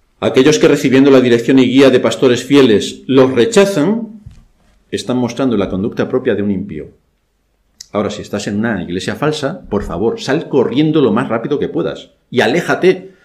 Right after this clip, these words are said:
porque eso es una sinagoga de Satanás. Pero si te has asegurado de que estás en una iglesia en orden,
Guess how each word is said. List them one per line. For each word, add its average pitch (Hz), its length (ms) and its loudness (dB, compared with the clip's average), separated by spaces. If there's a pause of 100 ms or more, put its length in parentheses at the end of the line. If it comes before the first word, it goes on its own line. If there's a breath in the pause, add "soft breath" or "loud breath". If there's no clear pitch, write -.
(160 loud breath)
porque 107 220 -4
eso 143 120 -6
es - 80 -6
una 127 140 -2
sinagoga 107 420 -2
de 120 60 -2
Satanás. 95 560 -10 (840)
Pero 98 120 -2
si 98 140 -6
te 98 100 -4
has 95 100 -4
asegurado 123 460 0
de 104 80 0
que - 80 -8
estás - 240 -10
en 110 60 -6
una 98 120 -2
iglesia 92 280 -4
en 135 80 2
orden, 180 640 -2